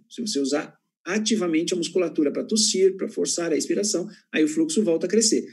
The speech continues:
Se não, não. Ele vai ser sempre decrescente. Então, levar isso em consideração no seu dia a dia.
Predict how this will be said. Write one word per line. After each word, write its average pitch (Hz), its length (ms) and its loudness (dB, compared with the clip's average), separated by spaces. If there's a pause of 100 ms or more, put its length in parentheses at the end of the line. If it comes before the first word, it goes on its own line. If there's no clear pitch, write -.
(200)
Se - 160 2
não, 196 180 6
não. 190 260 4 (240)
Ele 147 140 2
vai 156 100 2
ser 151 140 2
sempre 202 340 2
decrescente. 233 1000 4
Então, 156 120 -4
levar 180 320 2
isso 202 160 0
em 214 60 0
consideração 214 580 2
no 175 80 0
seu 175 180 2
dia 185 160 4
a - 20 0
dia. 151 280 0